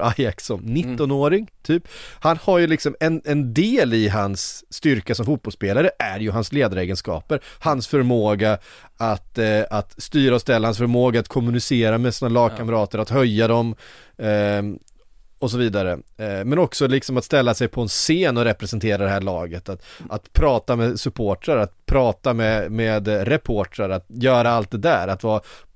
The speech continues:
Speaker 1: också liksom ett ansikte utåt, inte för klubben, men för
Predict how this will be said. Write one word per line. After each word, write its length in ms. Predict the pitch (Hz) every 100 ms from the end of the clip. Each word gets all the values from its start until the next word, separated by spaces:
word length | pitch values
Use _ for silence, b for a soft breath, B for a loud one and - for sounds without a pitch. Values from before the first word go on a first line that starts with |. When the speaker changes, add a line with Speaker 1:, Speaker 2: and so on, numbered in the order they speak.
| _
Speaker 1:
också 320 | 147 - -
liksom 220 | 123 -
ett 80 | 113
ansikte 480 | 139 135 110 120 135
utåt, 240 | 110 117
inte 200 | 123 110
för 80 | 98
klubben, 500 | - 170 202 113 101
men 220 | 101 101
för 440 | - - 107 104